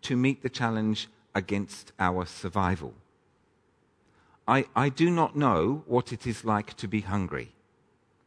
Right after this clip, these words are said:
I've no idea. N-, not in the way that they understood hunger. I mean, to live an entire life under the cloud of the possibility of death by starvation.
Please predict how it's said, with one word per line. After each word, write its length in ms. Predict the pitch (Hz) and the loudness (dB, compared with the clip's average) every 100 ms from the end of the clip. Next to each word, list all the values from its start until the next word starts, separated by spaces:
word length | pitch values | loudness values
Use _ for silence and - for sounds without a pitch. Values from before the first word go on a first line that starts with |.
| _ _ _ - | _ _ _ -6
I've 140 | 113 | 0
no 240 | 143 170 156 | 4 8 8
idea. 400 | 127 98 73 60 - _ _ _ _ _ _ _ _ - | 6 2 -4 -8 -20 _ _ _ _ _ _ _ _ -20
N-, 120 | 131 | -6
not 240 | 143 147 147 | 2 4 6
in 120 | 139 | 4
the 60 | 123 | 4
way 180 | 120 | 4
that 160 | 110 104 | 4 2
they 160 | 104 98 | 2 4
understood 520 | 87 78 - 80 - | 2 -4 -8 -10 -8
hunger. 360 | 78 67 60 - _ _ _ _ _ _ | -8 -8 -12 -20 _ _ _ _ _ _
I 80 | 120 | 4
mean, 240 | 123 113 - - | 6 4 0 -4
to 120 | - | 2
live 220 | 127 135 | 4 4
an 100 | 123 | 4
entire 540 | 120 117 - 147 147 131 | 0 0 0 4 6 4
life 320 | 127 87 - | 2 0 -2
under 220 | 117 113 | -2 0
the 140 | 107 104 | 0 -2
cloud 480 | - 131 98 92 110 | -2 0 2 0 0
of 180 | 113 | -2
the 60 | - | -2
possibility 720 | - 123 123 120 107 - 101 | -2 -2 0 0 0 -2 -2
of 140 | 95 | 0
death 240 | - 95 - | 0 -2 -2
by 120 | 90 | -4
starvation. 560 | 90 95 82 78 - | -2 -4 -2 -2 -4